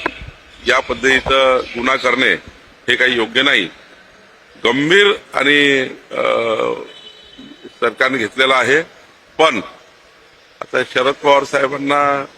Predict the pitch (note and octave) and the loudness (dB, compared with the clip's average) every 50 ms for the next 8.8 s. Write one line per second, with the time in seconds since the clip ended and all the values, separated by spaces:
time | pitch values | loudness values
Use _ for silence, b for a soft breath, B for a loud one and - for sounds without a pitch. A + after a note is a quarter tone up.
0 | - - - - A#2 A2 A2 A#2+ B2 B2 B2+ A#2+ - - C3 C3 B2+ C#3 C3+ C3+ | -20 -20 -12 -8 -6 -4 -4 0 2 2 2 2 0 0 0 2 2 4 2 2
1 | C3+ C3 B2+ - - - - - - - - - - - - - - - - - | 2 0 -2 -6 -10 -20 -20 -20 -20 -20 -20 -20 -20 -20 -20 -20 -20 -20 -20 -20
2 | - - - - - - - - G#2 - - - D3 D3 C#3+ A#2+ - - A2+ - | -20 -20 -20 -20 -20 -16 -8 -6 -6 -4 -2 0 0 0 0 -2 -4 -6 -6 -4
3 | - C3+ C#3 C3+ C3 B2 A#2 A#2 B2 B2+ C3 C3+ C3+ C3 B2+ B2 A#2+ B2+ A#2+ C3+ | -2 0 2 2 4 2 2 0 0 -2 -2 -2 -2 -2 0 0 0 0 0 -2
4 | B2+ C3 C3 B2+ C3 - C3+ B2+ C3 B2+ - C#3 C3+ A#2 B2+ C3 C3 C3 - - | -2 0 0 0 0 0 0 0 0 0 0 -2 -4 -2 0 0 0 0 0 -2
5 | C3+ B2+ - C#3+ C#3+ C3+ D3+ D3+ C#3+ D3 C3 B2 A#2 - - A2+ A2 - A#2 A2+ | -4 -2 0 0 0 2 0 0 0 0 0 0 -2 0 0 -2 -2 0 -2 -4
6 | B2 B2 A#2 A#2 A2+ B2 C3+ C#3 C#3+ - A#2 G2+ G2+ G2+ A2+ C3 - - - - | -4 -4 -6 -4 -2 0 0 0 0 0 -2 -2 -2 -4 -6 -8 -8 -12 -20 -20
7 | - _ _ _ _ _ _ - - _ _ - - - A#2 B2+ B2 A2+ A2+ - | -20 _ _ _ _ _ _ -20 -20 _ _ -10 -4 -2 0 2 2 0 0 -2
8 | - C3 C3+ C3+ C3+ C3 - C3 C3+ C3+ C3+ C3+ C3 C3 C3 C3 | -2 -2 -2 0 0 0 0 2 2 2 2 2 0 -2 -2 -4